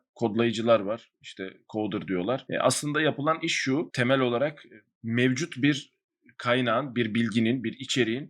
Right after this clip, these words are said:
işlem yapacağını düşündüğümüz bir cihaza, bir sürece ya da bir mekanik, e, elektromekanik de olabilir, optoelektronik de olabilir, bir sisteme, öyle diyelim, bir sisteme uygun bir biçimde aktarılabilmesini sağlayan dönüşüm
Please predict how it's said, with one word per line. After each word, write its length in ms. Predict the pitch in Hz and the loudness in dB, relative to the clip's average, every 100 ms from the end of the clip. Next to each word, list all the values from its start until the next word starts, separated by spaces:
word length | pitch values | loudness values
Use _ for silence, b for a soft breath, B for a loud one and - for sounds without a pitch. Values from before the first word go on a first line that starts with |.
| _ | _
işlem 380 | 139 - 156 165 | -8 0 0 0
yapacağını 540 | 147 147 131 139 147 | 0 0 2 2 0
düşündüğümüz 680 | 131 - 139 131 147 151 110 | 0 0 0 0 0 -2 0
bir 100 | 143 123 | 0 0
cihaza, 580 | 123 120 123 113 110 - | 0 0 0 0 -2 -2
bir 160 | 117 | -2
sürece 640 | 127 - 131 127 104 127 - - | -2 -2 2 2 0 -4 -6 -2
ya 180 | 117 | 0
da 140 | 139 117 | 0 0
bir 300 | 151 - - | -2 -2 -12
mekanik, 600 | 104 117 127 135 135 - | -6 -4 0 0 0 -2
e, 40 | 127 | -4
elektromekanik 920 | 117 131 131 127 120 120 120 113 - | -2 0 0 0 0 2 0 -2 -2
de 40 | |
olabilir, 320 | 98 92 113 - | -2 -2 -2 0
optoelektronik 800 | 123 - 120 117 - 113 113 | 0 0 0 0 -2 -4 -2
de 40 | 98 | -4
olabilir, 360 | 92 95 127 | -4 -4 -4
bir 100 | 120 | -2
sisteme, 560 | 139 - 131 - 110 131 | -2 -2 -2 0 0 2
öyle 240 | 127 113 98 | 2 0 0
diyelim, 300 | 101 143 170 | -2 -4 0
bir 140 | 151 | 0
sisteme 640 | 180 147 - 131 151 170 - | 0 -2 -2 0 0 -2 -2
uygun 400 | 135 135 175 151 | -2 2 2 2
bir 180 | 135 120 | 0 0
biçimde 360 | - 139 147 | 0 0 0
aktarılabilmesini 920 | 139 131 - 143 147 143 143 139 160 | 0 -4 -2 2 2 0 -2 -2 -2
sağlayan 500 | 151 131 143 175 147 | 2 4 4 0 -2
dönüşüm 460 | 143 147 143 165 | 0 2 2 -2